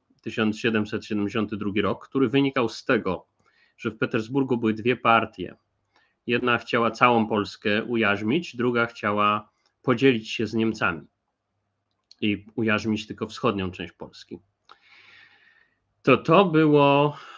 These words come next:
e, ten spór wykorzystali,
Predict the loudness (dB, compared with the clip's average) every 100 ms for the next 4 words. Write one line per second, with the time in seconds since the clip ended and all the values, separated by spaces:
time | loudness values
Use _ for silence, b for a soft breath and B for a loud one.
0 | B -8 -4 0 0 0 -2 -2 0 0
1 | -2 0 2 4 0 -2 -2 -4 0 2
2 | 4 2 0 -4